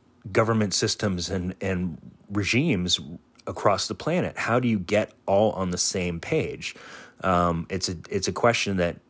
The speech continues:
greatly predates this, but now in this era where a, a virus to which no one has immunity can just spread across the planet within the space of a couple of months, um,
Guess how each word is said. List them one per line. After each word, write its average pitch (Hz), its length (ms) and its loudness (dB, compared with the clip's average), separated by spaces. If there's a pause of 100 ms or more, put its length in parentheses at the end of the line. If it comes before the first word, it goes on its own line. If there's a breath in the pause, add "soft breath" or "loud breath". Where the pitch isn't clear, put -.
(120)
greatly 98 380 2
predates 87 560 -2
this, 139 300 2
but - 220 -2
now 107 380 2
in 90 100 2
this 87 180 -2
era 107 480 0 (480 loud breath)
where 90 540 2
a, 87 220 0 (220)
a 85 280 0 (260)
virus 98 640 2
to - 140 -4
which 90 240 -2
no 95 160 2
one 104 160 2
has 90 240 -2
immunity 82 520 -4
can 82 260 -6
just 82 220 0
spread 95 280 2
across 90 380 -2
the 80 80 -6
planet 92 500 -4 (100)
within 120 320 0
the 104 80 0
space 98 360 -2
of 80 80 -6
a 80 60 -6
couple 92 300 -6
of 69 80 -10
months, 82 540 -2 (520 loud breath)
um, 78 460 -2